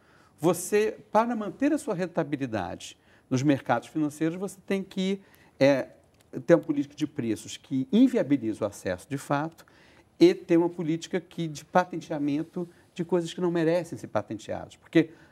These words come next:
a, a lógica, eu insisto no pacto original da patente, era o estímulo à criação de algo relevante, ainda mais na saúde.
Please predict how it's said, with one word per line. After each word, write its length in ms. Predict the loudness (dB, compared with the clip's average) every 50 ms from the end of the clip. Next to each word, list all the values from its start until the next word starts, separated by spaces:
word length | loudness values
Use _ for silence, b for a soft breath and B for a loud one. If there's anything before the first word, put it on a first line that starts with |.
| B
a, 220 | B -2 -2 -2 0
a 40 |
lógica, 440 | 0 0 2 2 2 2 0 2 2
eu 60 | 4
insisto 500 | 4 4 2 -4 -4 -2 -2 -2 -2 0
no 100 | 0 0
pacto 460 | 0 2 2 0 0 0 -2 -8 -8 -6
original 380 | -6 -6 -8 -8 -8 -8 -8
da 80 | -8 -6
patente, 600 | -6 -6 -6 -6 -8 -10 -10 -12 -14 -18 -20 _ b b b b b b b b
era 180 | b 4 6 4
o 40 | 0
estímulo 760 | -8 -12 -14 -10 -2 4 6 6 8 8 6 4 4 0 -6
à 80 | -12 -12
criação 540 | -8 -6 -4 -4 -4 -4 -6 -8 -6 -6 -4
de 120 | -2 0
algo 240 | 0 0 0 -4 -6
relevante, 1040 | -6 -4 -4 -4 -4 -6 -4 -2 0 0 0 0 -2 -4 -6 -10 -14 -16 -16 -20 _ b b b b b b b
ainda 200 | b 2 2 2
mais 180 | 2 2 0 0
na 80 | 0
saúde. 640 | 0 -2 -4 -4 -4 -2 -2 -4 -4 -4 -8 -18 -18